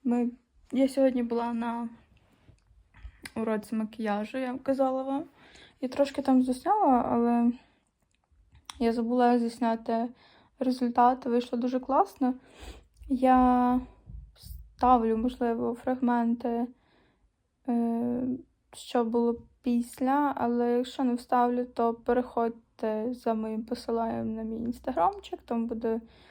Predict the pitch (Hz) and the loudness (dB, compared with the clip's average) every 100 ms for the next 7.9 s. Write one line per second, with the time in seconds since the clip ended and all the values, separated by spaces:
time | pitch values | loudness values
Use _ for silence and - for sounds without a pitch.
0 | - _ - 220 240 - 247 247 226 240 | -20 _ -4 -2 -2 -4 -6 -4 -4 -4
1 | 247 - - 311 269 254 - 226 208 - | -6 -8 -4 0 0 -2 -6 -6 -6 -6
2 | 269 _ _ _ _ - - - _ - | -10 _ _ _ _ -20 -20 -20 _ 0
3 | 240 247 240 240 240 262 330 302 - - | 0 4 4 6 6 4 2 -2 -8 -20
4 | _ _ - - 240 233 - 196 - - | _ _ -18 -2 -2 -2 -10 -8 -6 -8
5 | - - - - - - 254 277 254 254 | -10 -16 -20 -20 -20 -8 6 8 8 4
6 | 214 220 214 - - 226 226 208 208 330 | 4 0 0 -8 -8 0 2 0 2 2
7 | - 262 233 262 285 - 226 - 226 | 2 -2 2 0 0 -4 -4 -2 -4